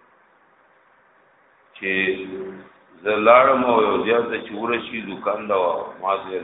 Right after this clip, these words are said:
دلته ودرېږه، کرښه یې تاو کړه چې د دې نه به نه خوځېږي. ما رسول الله صلی الله علیه وسلم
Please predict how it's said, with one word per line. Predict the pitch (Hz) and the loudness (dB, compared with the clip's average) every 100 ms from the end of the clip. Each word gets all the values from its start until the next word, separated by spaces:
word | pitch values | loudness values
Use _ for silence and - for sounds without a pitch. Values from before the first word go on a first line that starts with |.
| 87 | -10
دلته | 90 92 | -14 -10
ودرېږه، | 87 92 85 80 73 - - - - - - - - - _ - | -8 -8 -10 -12 -8 -6 -4 -4 -4 -6 -12 -18 -20 -20 _ -6
کرښه | 117 110 98 | -6 -4 -4
یې | 90 - | -4 0
تاو | 95 92 | 2 0
کړه | 85 85 80 78 78 - - _ _ _ _ _ _ | -4 -6 -6 -6 -10 -18 -20 _ _ _ _ _ _
چې | 87 | -10
د | 98 98 | -6 -4
دې | 117 113 | -2 -2
نه | 104 | -2
به | 92 | -4
نه | 90 95 | -4 -6
خوځېږي. | 87 82 76 71 69 69 - - _ _ _ _ _ _ _ _ _ _ - | -6 -6 -6 -8 -10 -14 -20 -20 _ _ _ _ _ _ _ _ _ _ -8
ما | 95 120 127 | 2 6 6
رسول | 120 120 117 | 6 2 -4
الله | 101 113 113 | -2 2 2
صلی | - | 0
الله | 104 95 | -6 -6
علیه | |
وسلم | 95 101 | -2 -2